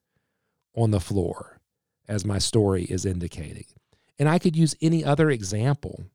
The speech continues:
from physical violence to sexual coercion to, um, unplugging, uh, or taking away, I should say, taking away her phone or disconnecting something within her car so that she can't leave, to, um,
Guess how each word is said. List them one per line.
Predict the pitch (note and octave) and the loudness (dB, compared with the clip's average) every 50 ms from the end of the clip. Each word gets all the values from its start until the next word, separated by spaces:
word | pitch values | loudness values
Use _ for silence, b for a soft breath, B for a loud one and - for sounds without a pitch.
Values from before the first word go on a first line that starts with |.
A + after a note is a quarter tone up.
| _ _ | _ _
from | - B2 A2+ G2 | -2 0 0 0
physical | - B2 B2+ A#2 B2+ C3 - A#2+ | 2 0 2 2 0 0 0 0
violence | G2+ G#2 F#2+ G2+ A#2 B2 C3+ C3+ B2 - | 0 0 0 0 2 2 2 0 -2 -4
to | - F2 | -6 -6
sexual | - - A2+ A2 - - A#2+ A2 | -2 -2 -2 -2 -2 -2 -4 -4
coercion | - - - G#2 F2+ F#2+ G2 G#2 A2 G#2 A#2 B2+ C3 C#3+ - _ _ _ _ _ _ _ _ _ _ _ _ _ _ _ _ _ _ _ _ | -2 0 -2 0 0 2 4 4 4 4 4 2 2 0 -6 _ _ _ _ _ _ _ _ _ _ _ _ _ _ _ _ _ _ _ _
to, | - C#3+ B2+ G#2+ G2 G2 G2 G2+ G2+ | 4 4 6 6 4 2 0 0 0
um, | F#2+ F2+ E2+ F2+ - - _ - | 0 -2 -4 -6 -10 -14 _ 2
unplugging, | A#2 C3 C#3 C#3+ - - C3 B2+ C3 B2 C3 C3 B2+ B2 B2+ - _ _ _ _ _ | 4 4 4 4 2 4 2 4 4 2 2 0 0 0 -2 -6 _ _ _ _ _
uh, | - A2 | -6 -6
or | A2 A2 A2+ A2 G2+ | -2 2 2 2 2
taking | - - B2+ B2+ - C3 A#2+ | 2 0 0 0 2 0 0
away, | G#2+ G#2 G#2+ A2 A2 A2 A2 | 0 2 2 2 2 2 0
I | G#2+ G2 | 0 -2
should | - A#2+ G#2+ | -4 -4 -2
say, | - G2 F#2 | -2 -4 -2
taking | - B2 A#2+ A2 - A2+ | 0 0 0 0 -2 -4
away | G#2 G2 G#2 G#2 G2+ | -4 -2 -2 -2 -2
her | F2 F2+ D#2+ | -4 -6 -4
phone | - - C3 C3 C3 C3 C3 C3 C3+ - _ _ _ _ b b b b b b b b | 0 2 4 4 6 4 4 2 -2 -6 _ _ _ _ b b b b b b b b
or | - G#2+ F#2+ | 0 0 2
disconnecting | F2+ A#2 C3 B2 - - B2+ G#2+ G#2 G#2+ - - C3 B2 A#2+ A#2+ A2+ | 4 4 2 2 4 2 2 2 2 0 0 2 2 2 2 2 -2
something | - - A#2 A2+ A2 G2 A2+ G#2+ | -2 -2 -2 -2 0 -2 -2 -2
within | G2+ G2 G#2 G2+ | -2 -2 -2 -2
her | F2+ - | -4 -6
car | - - A2 A2 A2+ B2 C3 - | -2 0 2 4 4 4 4 4
so | - G#2+ | 2 0
that | F2+ - | 0 -2
she | - - | -6 -8
can't | F#2 - - A2 F#2+ - - | -10 -6 -4 -6 -6 -4 -6
leave, | F#2 A2 C3+ C#3+ C#3+ C#3+ C#3 C3 - _ _ - _ _ _ _ _ _ _ _ _ _ _ _ _ _ _ _ _ _ | -4 -2 0 0 0 0 0 -2 -4 _ _ -20 _ _ _ _ _ _ _ _ _ _ _ _ _ _ _ _ _ _
to, | - - A#2 G#2 F#2 F2+ F#2 F2+ F2+ | 2 4 4 4 2 0 -2 -4 -4
um, | F2 E2+ D#2+ D#2+ - - | -6 -6 -8 -10 -12 -14